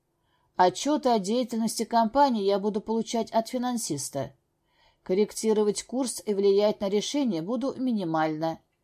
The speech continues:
Только если мне что-то вдруг не понравится. В целом, в этом плане я тебе доверяю».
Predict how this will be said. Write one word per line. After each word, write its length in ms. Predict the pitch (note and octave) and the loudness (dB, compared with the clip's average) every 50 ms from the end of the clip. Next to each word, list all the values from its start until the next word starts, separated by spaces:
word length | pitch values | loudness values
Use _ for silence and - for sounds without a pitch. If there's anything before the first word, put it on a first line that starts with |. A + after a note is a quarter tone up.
| _ _ _ _ _ _ _ _ _ _ | _ _ _ _ _ _ _ _ _ _
Только 340 | - C4 C#4+ D#4 D#4 D4+ D4+ | 0 2 4 4 4 2 2
если 340 | C#4+ C#4 C#4 C4+ C#4 - C#4 | 2 2 2 2 2 0 0
мне 200 | B3+ B3+ B3+ A#3+ | 0 0 -2 -2
что-то 280 | A3+ - B3+ A#3 B3+ A#3+ | -2 -2 -2 -2 -2 -2
вдруг 280 | A3 G#3+ B3 B3 A#3+ | -2 -2 -4 -4 -2
не 120 | - B3+ A#3+ | -2 -4 -2
понравится. 840 | B3 C4+ C4 A3+ F3 D#3+ D3+ C#3+ C#3 C3 - - D#3+ D3+ D3 D3+ _ _ _ _ _ | 0 0 0 2 2 2 0 0 -4 -6 -8 -10 -10 -10 -12 -14 _ _ _ _ _
В 60 | _ | _
целом, 520 | - - - D4 E4+ E4+ E4+ E4+ D#4+ C4 A#3+ | -8 -2 2 4 4 4 4 2 0 0 -2
в 40 | G#3+ | -2
этом 260 | A#3 A3+ - A#3 G#3+ | -2 -2 -2 -2 -2
плане 320 | - B3 C#4 D#4 D4 B3 | 2 2 2 2 2 0
я 140 | G3+ G#3 G#3+ | 0 -2 -2
тебе 240 | - - E3+ F3 F3 | -4 -4 -4 -2 -2
доверяю». 600 | D3+ D3+ D3+ D#3+ D3+ D3+ D#3 E3 E3 E3 D#3+ D#3+ | -2 -2 -4 -2 -2 0 2 2 0 0 -4 -8